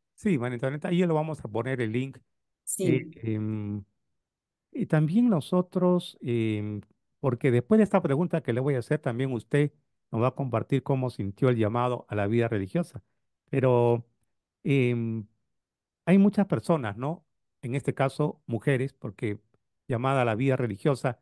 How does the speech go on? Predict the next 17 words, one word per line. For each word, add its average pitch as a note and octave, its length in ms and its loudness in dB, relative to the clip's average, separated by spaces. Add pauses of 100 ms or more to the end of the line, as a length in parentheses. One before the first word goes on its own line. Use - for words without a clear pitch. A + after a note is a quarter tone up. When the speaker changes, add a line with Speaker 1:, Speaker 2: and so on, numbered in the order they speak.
(400)
Speaker 1:
ya C3+ 240 0
desde A2 280 0
niñas, B2+ 540 -4
adolescentes, A#2+ 1080 -2 (500)
eh, B2+ 180 2
jóvenes, C3 680 0 (120)
personas C3+ 340 -4
mayores, C3 420 0 (260)
hay E3+ 220 2
una G3 160 -2
edad C#3+ 340 0 (840)
para A#2+ 260 0
postulante, D#3+ 1000 0 (680)
eh, A2+ 600 2
determinada B2 800 -2
para G#2+ 240 -2
poder, C3+ 480 0